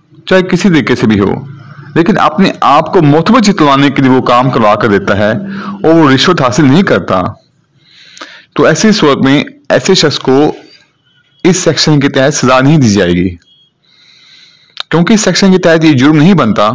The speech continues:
क्योंकि इसका जो main ingredient है रिश्वत हासिल करना, वो उसने हासिल ही नहीं की। इसके बाद है सेक्शन वन हंड्रेड सिक्सटी फ़ोर,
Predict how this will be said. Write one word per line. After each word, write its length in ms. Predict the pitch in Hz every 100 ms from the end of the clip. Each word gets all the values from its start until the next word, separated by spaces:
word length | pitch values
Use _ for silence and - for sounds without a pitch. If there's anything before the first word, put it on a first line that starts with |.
| 131 - _ _ _ _ _ _ -
क्योंकि 180 | 180
इसका 200 | 214 -
जो 120 | 190 156
main 220 | 127 196
ingredient 360 | 170 131 139 135
है 160 | 143
रिश्वत 340 | 131 127 190 151
हासिल 220 | 127 160
करना, 220 | 123 131
वो 140 | 139
उसने 200 | 147 180 165
हासिल 260 | 160 208
ही 100 | 190
नहीं 160 | 175 165
की। 180 | 143 135 135 - _ _ _ _ _ _ _ _ _ _ _ -
इसके 320 | 214 220 254
बाद 240 | 208 202 226
है 80 | 214
सेक्शन 460 | - 156 - 208
वन 240 | 165 180 214
हंड्रेड 260 | 175 180
सिक्सटी 360 | 185 185 - 196
फ़ोर, 440 | - 107 87 85